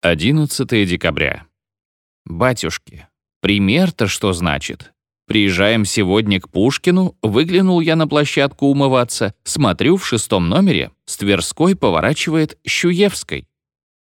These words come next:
Его, оказывается, уплотнили с квартирой, то он и кричит: «Наплевать», и переехал. Ему в шестом номере удобно. Служба на Мясницкой. Двенадцатое декабря.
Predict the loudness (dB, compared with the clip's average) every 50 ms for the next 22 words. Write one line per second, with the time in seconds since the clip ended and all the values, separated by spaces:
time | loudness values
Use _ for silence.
0 | _ _ 0 0 2 2 2 2 2 0 0 -2 -2 0 0 0 0 0 0 0
1 | 0 -2 -2 0 0 0 0 0 0 -2 -2 -2 -2 -4 -4 -2 -2 -2 -2 -2
2 | -2 -2 0 0 0 -2 -4 _ _ _ _ 0 2 4 4 4 4 2 0 0
3 | 0 0 0 0 -2 -2 -2 -2 -2 -4 -14 _ _ _ _ _ -8 -8 -6 -4
4 | -2 -2 -2 0 2 0 0 -2 -4 -12 -18 _ _ _ _ _ -2 -2 0 2
5 | 2 2 2 2 2 2 0 0 -4 -4 -4 -6 _ _ _ _ _ _ _ _
6 | _ _ _ 0 2 2 2 2 0 0 0 -2 -2 0 0 0 0 2 2 2
7 | 2 2 2 2 0 0 0 -2 -2 -4 -4 -8 -10 -10 -12 -16 _ _ _ _
8 | -12 -4 0 2 2 2 2 0 0 0 0 0 0 -2 -2 -4 -4 -4 -4 -8
9 | -14 -16 -18 -18 -20 -20 _ _ _ _ _ _ _ _ _ _ _ _ _ _
10 | _ _ _ _ _ -6 -4 -2 -2 -2 0 2 0 0 0 -2 -4 -2 0 2
11 | 2 2 0 0 0 -2 -2 0 -2 -4 -4 -6 -10